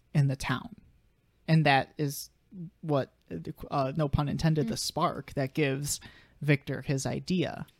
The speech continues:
Speaker 2: Well, Victor's like, "Okay, I see this frog," and I, he draws little, like, lightning bolts around Sparky, and he begins, like, he takes a bunch of stuff to build,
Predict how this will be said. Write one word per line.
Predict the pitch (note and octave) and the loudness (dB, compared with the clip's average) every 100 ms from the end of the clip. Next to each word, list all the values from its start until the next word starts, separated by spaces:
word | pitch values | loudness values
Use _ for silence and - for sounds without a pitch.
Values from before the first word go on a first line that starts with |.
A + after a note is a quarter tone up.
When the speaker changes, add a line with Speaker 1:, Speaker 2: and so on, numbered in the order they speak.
| _ | _
Speaker 2:
Well, | A3+ A3+ A#3 | 2 2 2
Victor's | C4+ C4+ C#4+ C4 | 0 2 0 4
like, | B3 A3 | 2 2
"Okay, | A#3 A#3+ A3 G3 | 2 2 4 4
I | G3+ | 4
see | G3 A#3 | 0 -2
this | G#3+ | -2
frog," | - G#3+ G#3 G#3+ G#3+ A3+ A3+ _ - - - _ - | -2 2 4 4 0 -8 -12 _ -20 -20 -20 _ 0
and | G#3+ G#3+ G#3 | 4 4 4
I, | G3+ G3+ | 4 6
he | G3+ - A3+ | 4 2 -2
draws | G#3+ G#3+ G#3+ G3 | 6 8 8 4
little, | G#3 G3+ G3 - - | 2 4 2 -4 -6
like, | A#3 G3+ - - | 0 0 -2 -16
lightning | A3+ G#3 G#3+ G#3+ G3+ | -2 0 2 2 2
bolts | F#3+ F#3+ - | 2 0 0
around | G3+ G3 F#3+ F#3+ | 2 4 4 0
Sparky, | - C4+ C4+ C4+ A3+ G3 F#3+ - - | 2 8 8 6 2 0 -2 -6 -4
and | A3+ A3 | 2 6
he | B3 | 8
begins, | A3+ G3+ A3+ B3+ B3+ A#3+ | 8 6 6 6 4 2
like, | A#3 A3 G3+ - - _ | 2 2 2 -6 -20 _
he | - F#3+ | -8 -6
takes | - G3+ F#3+ - - - - _ | 0 2 2 -4 -14 -16 -20 _
a | A#3+ | -4
bunch | G#3+ G#3+ G3 | 2 2 2
of | G#3 | -2
stuff | - - - A3 A3 - - - - _ | -2 -4 4 6 6 2 -14 -20 -20 _
to | - A3+ | 2 2
build, | F#3 G#3 G#3 G3+ G3+ G3+ | 4 4 6 4 2 0